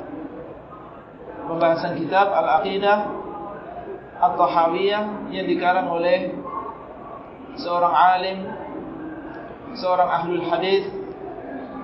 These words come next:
Beliau adalah Abu Ja'far Ahmad ibn Muhammad At-Tahawi rahimahullah,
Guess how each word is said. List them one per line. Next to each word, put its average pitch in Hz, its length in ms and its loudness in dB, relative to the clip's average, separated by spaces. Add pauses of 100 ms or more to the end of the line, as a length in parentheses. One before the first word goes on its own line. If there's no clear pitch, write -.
(280)
Beliau 190 160 6
adalah 170 400 4
Abu 160 160 0
Ja'far 185 400 6 (1600)
Ahmad 190 480 4 (560)
ibn 185 240 -2
Muhammad 185 800 2
At-Tahawi 185 1120 2 (200)
rahimahullah, 170 760 4